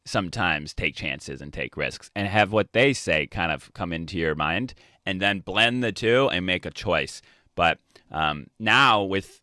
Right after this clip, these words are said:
it, it's, the world is a little bit different in twenty twenty-two than it was in twenty sixteen, because you can start your side gig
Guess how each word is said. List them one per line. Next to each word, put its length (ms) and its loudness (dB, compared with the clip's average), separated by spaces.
it, 220 -2
it's, 180 0
the 240 -2
world 240 6
is 100 0
a 60 0
little 160 4
bit 180 -2
different 380 0
in 140 -10
twenty 320 0
twenty-two 680 0
than 140 2
it 60 -10
was 240 4
in 100 -6
twenty 280 -2
sixteen, 680 -2
because 420 0
you 200 2
can 200 -4
start 400 4
your 240 2
side 440 4
gig 540 2